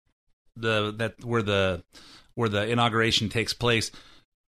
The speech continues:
you really can't see anything without having those screens. You really need to be in the vantage point of where the news people were, which was a couple blocks away, elevated, using their telephoto lenses, 'cause you could see where everybody was filming from. And, uh,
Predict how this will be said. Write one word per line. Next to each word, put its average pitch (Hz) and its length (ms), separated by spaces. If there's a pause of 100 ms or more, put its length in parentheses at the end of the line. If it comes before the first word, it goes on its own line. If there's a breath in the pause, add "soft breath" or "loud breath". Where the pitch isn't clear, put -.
(340)
you 139 300
really 135 220
can't 113 240
see 123 200
anything 110 240
without 107 240
having 104 240
those 107 160
screens. 107 500
You 110 200
really 123 180
need 110 120
to 104 40
be 104 120
in 104 80
the 98 60
vantage 110 380
point 117 220
of 101 60
where 110 120
the 95 80
news 104 280
people 113 280
were, 101 160
which 101 220
was 107 140
a 107 40
couple 196 280
blocks 160 340
away, 160 360
elevated, 143 600 (280 loud breath)
using 151 260
their 135 120
telephoto 147 520
lenses, 127 480 (420 loud breath)
'cause 131 140
you 135 100
could 123 100
see 156 120
where 139 140
everybody 123 380
was 120 200
filming 127 280
from. 104 300 (380 loud breath)
And, 113 280
uh, 107 520